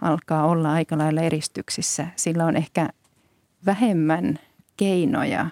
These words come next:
reagoida kuin ennen. Ja valitettavasti sitten sotilaalliset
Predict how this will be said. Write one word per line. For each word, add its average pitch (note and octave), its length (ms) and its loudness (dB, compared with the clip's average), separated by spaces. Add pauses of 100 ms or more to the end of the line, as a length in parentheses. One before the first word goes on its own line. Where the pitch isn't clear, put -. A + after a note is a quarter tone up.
(140)
reagoida D#3+ 680 -2 (120)
kuin - 260 -2
ennen. E3+ 540 0 (640)
Ja E3 120 0
valitettavasti D#3+ 920 -2
sitten D#3 720 -4
sotilaalliset D3+ 1040 -2